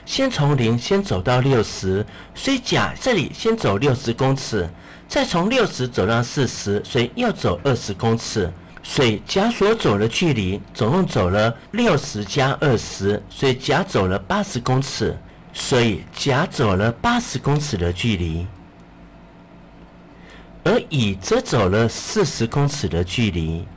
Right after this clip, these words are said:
所以甲跟乙所行走的距离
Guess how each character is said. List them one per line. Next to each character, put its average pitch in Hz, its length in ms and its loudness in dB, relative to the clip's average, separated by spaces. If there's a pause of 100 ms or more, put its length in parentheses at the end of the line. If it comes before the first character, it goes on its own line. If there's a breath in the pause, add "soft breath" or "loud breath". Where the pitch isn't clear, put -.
(1300 loud breath)
所 - 160 -2
以 262 60 0
甲 143 220 0
跟 262 220 -2
乙 175 240 2
所 - 220 -2
行 196 240 0
走 104 180 2
的 98 80 2
距 131 220 0
离 90 240 -2